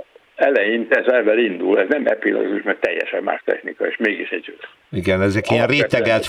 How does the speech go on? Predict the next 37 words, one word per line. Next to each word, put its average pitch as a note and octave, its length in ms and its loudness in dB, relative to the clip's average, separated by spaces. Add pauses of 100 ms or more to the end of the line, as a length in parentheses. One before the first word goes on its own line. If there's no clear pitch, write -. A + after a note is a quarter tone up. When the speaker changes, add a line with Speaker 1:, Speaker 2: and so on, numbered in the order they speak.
Speaker 1:
olyan, A2 100 2
Speaker 2:
falemezekből. F#2 480 2
Speaker 1:
olyan F#2 220 -2
sorozatot G2+ 280 -4
csinál, A#2 320 -2
amiből A2+ 300 2
benne A2+ 280 0
van G2 180 0
mindenfajta G2 540 -8
olyan - 280 -2 (100)
szék, - 220 -12
azt - 220 -14
a G2 160 -2 (400)
Breyer F#2 440 0
is - 140 -16
csinál. - 320 -18 (200)
Speaker 2:
Igen. E2 340 -4 (320)
Speaker 1:
Csak, G#2 220 -10 (100)
csak - 160 -12
nem A2+ 340 -2
vasvázra B2 640 0
fekíti, - 360 -6
Speaker 2:
Hanem G#2+ 220 2
Speaker 1:
hanem G#2 160 2 (160)
Speaker 2:
fára. F2 400 2 (800)
Speaker 1:
hanem A2+ 240 -2
fára, A2 440 2
és, - 140 0
és, - 240 0
és, - 160 0
és, - 280 0
és, - 180 -2
és - 340 0 (520)
ez, A#2+ 160 0
ezek A2+ 260 0
már A2 200 0 (720)
kárpitosok. - 640 -8